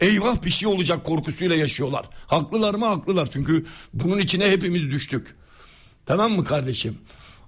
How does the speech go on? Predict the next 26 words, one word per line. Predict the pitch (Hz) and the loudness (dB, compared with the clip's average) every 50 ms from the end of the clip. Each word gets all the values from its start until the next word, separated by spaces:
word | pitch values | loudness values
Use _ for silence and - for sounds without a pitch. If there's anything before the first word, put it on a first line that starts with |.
| - - | -14 -4
Aslında | - 170 202 165 - 180 202 190 185 214 262 254 - - | -2 0 0 0 0 0 0 0 0 0 0 0 -2 -2
Arif | 143 156 170 196 247 233 - | -2 0 2 2 0 0 -2
gibiler | - 196 160 160 156 147 131 | -2 0 0 0 0 -2 -2
çok. | - - - - - - - - _ _ _ _ _ _ _ _ _ _ _ _ _ _ - - | -4 -6 -8 -8 -10 -14 -20 -20 _ _ _ _ _ _ _ _ _ _ _ _ _ _ -20 -4
Tabii | - - 254 254 269 185 | 0 0 2 2 0 0
ki, | - 180 160 | 2 2 4
ne | 175 | 4
olmuş | 233 285 285 262 220 165 - - | 4 4 4 4 2 2 2 0
yani? | 160 151 131 123 120 113 110 - - - - - - | 0 -2 -2 -4 -6 -8 -10 -14 -18 -20 -12 -2 0
Arif | 151 165 175 196 214 175 - | 2 2 4 2 0 -2 -2
diyor | 247 226 | -2 0
ki, | 208 196 | 0 2
"Abi | 196 170 | 2 2
Fenerbahçeli | 147 196 185 202 196 190 185 180 - 180 180 180 | 0 0 0 0 0 0 0 -2 0 0 0 0
arkadaşlarım | 180 170 131 151 165 165 165 156 - - 160 165 170 165 156 | 0 0 -2 -2 -2 -2 -2 -2 -2 -2 -2 -2 -2 -2 -2
var." | 135 127 120 | -4 -4 -6
diyor. | 110 123 - - - | -6 -8 -6 -4 -4
E | 143 143 | 0 2
benim, | 185 220 233 240 277 - - - - - - - - - - - - - - - - _ - - | 2 2 2 0 0 -2 -4 -4 -4 -4 -4 -6 -10 -14 -18 -20 -20 -20 -20 -20 -20 _ -6 0
benim | - 175 214 254 247 | 2 2 4 4 2
hayatta | 240 247 247 226 - 240 226 | 2 2 2 2 2 0 2
beş | 202 262 254 - | 2 2 0 0
tane | - 220 208 202 202 185 160 - - - - _ _ _ _ _ - _ - - - | 0 0 0 0 0 -2 -2 -6 -10 -20 -20 _ _ _ _ _ -20 _ -16 -6 -2
can | 143 202 226 214 202 | 0 2 2 2 2
dostum | 180 170 - - - 165 160 151 | 0 0 -2 -2 -2 -2 0 2
var. | 151 160 190 | 2 0 0